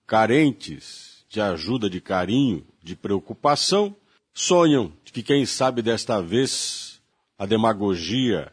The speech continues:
e a fala jogada ao vento seja realmente uma sinceridade. Período de eleição é isso. A demagogia e o vômito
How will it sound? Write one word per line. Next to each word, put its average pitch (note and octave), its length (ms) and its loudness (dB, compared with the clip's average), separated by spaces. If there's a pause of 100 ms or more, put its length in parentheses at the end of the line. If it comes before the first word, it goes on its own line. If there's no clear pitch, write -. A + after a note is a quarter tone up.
(140)
e F#2+ 80 -4
a F#2 100 -2
fala G#2+ 720 -2
jogada F#2+ 420 -4
ao G#2+ 140 0
vento G#2 480 -4 (200)
seja A2+ 420 -2
realmente G2 580 -4
uma G2+ 140 -6
sinceridade. F#2 1040 -8 (400)
Período D3 260 0
de C#3 80 2
eleição A#2 480 2
é C#3+ 60 4
isso. - 460 -2 (320)
A G#2 120 -2
demagogia A#2+ 800 2
e F3 80 4
o C3 100 4
vômito F#2+ 760 0